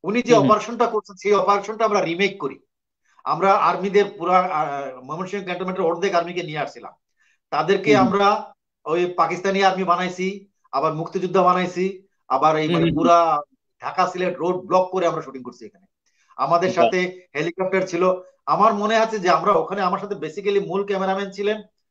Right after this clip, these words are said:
Speaker 1: কাউসার ভাই। এই শটে কাউসার ভাই কেন চলে গেছেন তার একটা কারণ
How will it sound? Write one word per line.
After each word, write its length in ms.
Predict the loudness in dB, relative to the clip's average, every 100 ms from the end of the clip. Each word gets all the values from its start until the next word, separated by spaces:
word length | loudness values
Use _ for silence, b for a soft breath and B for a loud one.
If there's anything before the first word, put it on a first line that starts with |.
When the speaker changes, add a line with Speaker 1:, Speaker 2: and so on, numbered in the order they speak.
| _ _ 2
Speaker 1:
কাউসার 320 | 2 4 2
ভাই। 200 | 2 -2 -4 _ _ _ 2
এই 160 | 2 4
শটে 300 | 0 2 4
কাউসার 300 | 2 2 2
ভাই 140 | 2
কেন 180 | 2 -2
চলে 220 | 2 2 2
গেছেন 200 | -2 -2
তার 160 | -4
একটা 160 | -4 -4
কারণ 300 | -2 -2